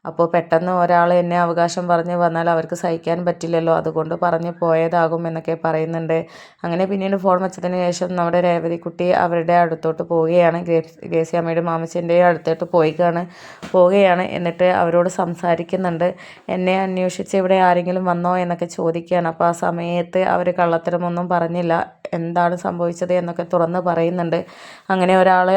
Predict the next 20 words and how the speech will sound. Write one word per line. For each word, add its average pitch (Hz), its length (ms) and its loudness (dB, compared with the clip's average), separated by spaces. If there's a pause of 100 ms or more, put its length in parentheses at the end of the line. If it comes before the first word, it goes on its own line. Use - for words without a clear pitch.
അന്വേഷിച്ച് 175 420 -6
വരു-, 175 360 0
വന്നിരുന്നു, 175 600 0
പക്ഷേ 175 240 0
മോളെ 170 400 2
ഞങ്ങൾക്ക് 175 460 -2
നഷ്ടപ്പെടുമെന്ന് 175 720 -2
തോന്നിയിട്ടാണ് 175 600 2
ഞങ്ങൾ 170 220 0 (540)
ആ 180 80 0 (180)
സമയത്ത് 175 460 -2
കള്ളം 175 300 4
പറഞ്ഞത്. 175 460 2 (1200)
അയാൾ 196 300 2 (220)
ആ 196 160 4
ഒരു 196 200 2
ഇത് 196 160 -2
കേട്ട് 190 380 0
പോവുകയും 185 560 4
ചെയ്തു. 180 380 2